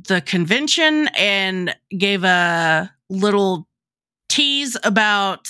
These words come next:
that being in her favorite Rayla scene. Something about being picked up.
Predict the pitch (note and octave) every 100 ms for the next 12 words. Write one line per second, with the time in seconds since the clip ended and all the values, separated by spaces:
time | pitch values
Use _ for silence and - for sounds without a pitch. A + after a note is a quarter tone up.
0 | E3+ G3 E3 F3+ G3+ G3 G3 D#3+ F#3 F#3
1 | F3+ F3+ F#3+ F3+ G3 F3 D#3+ E3+ E3+ E3
2 | - _ _ _ - E3+ E3 D#3+ D3+ C#3+
3 | - D3 F#2 G2 A2+ F#3+ _ _ _ _
4 | _ _ _ _ _ _ - - G3+ G3
5 | G3+ G3 F3+ E3+ E3+ E3 D3+ D#3+ - B2+
6 | - -